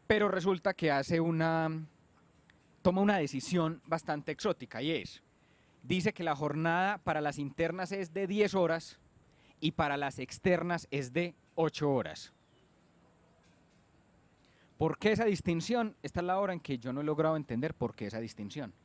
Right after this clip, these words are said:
Pero di, si la jo-, si la trabajadora es interna, lo máximo son diez horas.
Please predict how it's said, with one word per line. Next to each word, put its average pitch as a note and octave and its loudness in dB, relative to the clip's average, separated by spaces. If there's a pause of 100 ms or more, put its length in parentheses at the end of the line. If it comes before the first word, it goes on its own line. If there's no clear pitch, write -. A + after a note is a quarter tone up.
(320)
Pero C#3 2
di, D#3+ 2
si E3 -6
la D#3 2
jo-, E3 -4
si - -6
la E3+ 2
trabajadora D#3 2
es C#3+ -2
interna, G#3+ -2 (140)
lo C#3+ 0
máximo D3 0
son B2+ -4
diez C#3 -4
horas. - -12